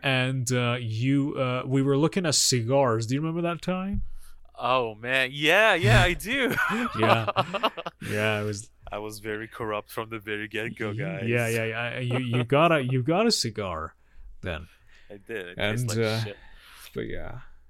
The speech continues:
Speaker 1: kind of. I, uh, like, you've been, I went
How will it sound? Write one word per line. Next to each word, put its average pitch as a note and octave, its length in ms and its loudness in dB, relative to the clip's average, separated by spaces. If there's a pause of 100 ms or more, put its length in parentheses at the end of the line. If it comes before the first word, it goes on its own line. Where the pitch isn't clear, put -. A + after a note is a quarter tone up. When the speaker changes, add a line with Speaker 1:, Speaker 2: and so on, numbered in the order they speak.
(100)
Speaker 1:
kind G#2 220 -6
of. G#2+ 100 -6
I, D3 300 0
uh, C3+ 400 -10 (720)
like, C#3+ 400 -2
you've F3 380 0
been, F3 260 2 (680)
I E3 480 2 (340)
went B2 480 0